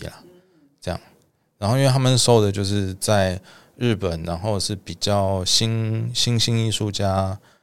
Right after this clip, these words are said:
新锐艺术家，然后，呃，概念都不错的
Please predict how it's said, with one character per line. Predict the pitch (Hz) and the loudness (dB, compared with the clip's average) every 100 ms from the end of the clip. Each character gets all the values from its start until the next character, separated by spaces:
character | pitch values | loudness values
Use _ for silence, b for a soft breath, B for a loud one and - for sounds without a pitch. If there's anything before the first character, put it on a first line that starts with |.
| _ | _
新 | - 117 113 | -2 0 4
锐 | 117 104 | 4 4
艺 | 104 | 2
术 | 98 101 | 0 -4
家， | 92 95 90 90 | -2 -2 -2 -2
然 | 90 87 | -2 -2
后， | 95 95 90 - b b b - | 0 0 0 -4 b b b -8
呃， | 92 82 - - 104 - - | -6 -4 -6 -10 -12 -14 2
概 | 110 | 4
念 | 101 101 92 | 4 2 2
都 | 95 | 0
不 | 92 | -2
错 | - 95 85 | -2 0 0
的 | 80 - | -4 -8